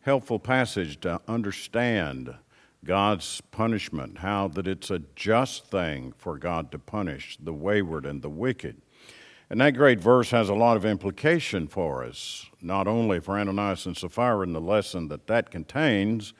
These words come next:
but also for the end of time and the lesson that contains with regard to the wicked outside of Christ. And so we see how significant this matter of punishment is concerned, how it is and how it's concerning the early church.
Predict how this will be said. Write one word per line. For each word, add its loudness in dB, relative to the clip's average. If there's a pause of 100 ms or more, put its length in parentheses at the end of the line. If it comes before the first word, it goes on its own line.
(520)
but -4
also 2
for -2
the 0
end 0
of -4
time 2
and -2
the -2
lesson -2
that 0
contains -2
with -6
regard 0
to -6
the -6
wicked -2
outside -4
of -10
Christ. -2
And -6
so -2 (680)
we -4
see 0
how 2
significant -2
this -8
matter 0
of -6
punishment -4
is -6
concerned, -6
how -4
it -2
is -4
and -6
how -6
it's -12
concerning -6
the -6
early -6
church. -6